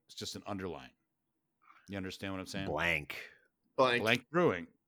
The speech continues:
Speaker 3: There you go.
Speaker 1: Like ma-, like it's Match Game. Uh,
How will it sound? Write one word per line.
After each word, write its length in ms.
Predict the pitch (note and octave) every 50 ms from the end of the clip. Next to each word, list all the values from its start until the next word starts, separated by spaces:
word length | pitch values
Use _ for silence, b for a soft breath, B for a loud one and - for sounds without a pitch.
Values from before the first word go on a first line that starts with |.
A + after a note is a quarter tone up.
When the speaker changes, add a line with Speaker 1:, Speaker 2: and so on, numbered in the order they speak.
| _ _ _ -
Speaker 3:
There 120 | A2+ B2+ C#3
you 60 | C#3+
go. 120 | F3+ A3+ A#3
Speaker 1:
Like 160 | - - A2 G#2
ma-, 180 | A2 A2 C3
like 140 | C3+ C3+ C3+
it's 120 | B2+ G#2+ -
Match 320 | A#2+ C3 D3 D3+ - -
Game. 340 | - A2+ A2 G2 E2 E2 - _ _ _ _ _ - - _
Uh, 400 | A2+ A#2 A#2 A#2 A2+ A2+ A2 A2+